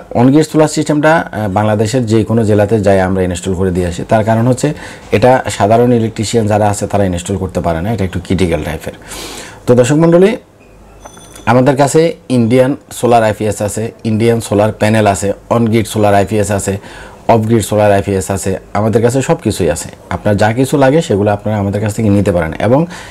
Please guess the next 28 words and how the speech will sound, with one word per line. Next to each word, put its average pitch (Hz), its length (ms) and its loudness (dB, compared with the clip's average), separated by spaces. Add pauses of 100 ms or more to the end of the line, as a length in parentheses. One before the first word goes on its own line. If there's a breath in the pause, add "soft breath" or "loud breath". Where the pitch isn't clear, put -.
(160 loud breath)
এবারে 120 340 4
আমরা 120 220 4
আপনাদের 120 360 0
জন্য, 139 400 -2
এ, 104 140 -6
সোলার 120 360 0 (140)
পাম্পগুলো 110 460 0
নিয়ে 90 160 -4
আসছি 85 220 -8
দর্শক 85 220 -10
মণ্ডলী। 92 300 -4
আমাদের 113 380 0
কাছে 139 260 0 (180)
এক 117 320 2
হর্স 131 280 0
পাওয়ার 131 320 2
থেকে - 240 -2 (380 loud breath)
বিশ 131 340 2
হর্স 156 180 -2
পাওয়ার 143 240 2
পর্যন্ত 143 360 -2
সোলারের 127 460 0
সাবমার্সিবল 120 760 0
পাম্প 95 260 -8
আছে। 87 220 -6 (340 loud breath)
আমাদের 135 340 2
এই 143 200 0
পাম্পগুলা, 135 520 -2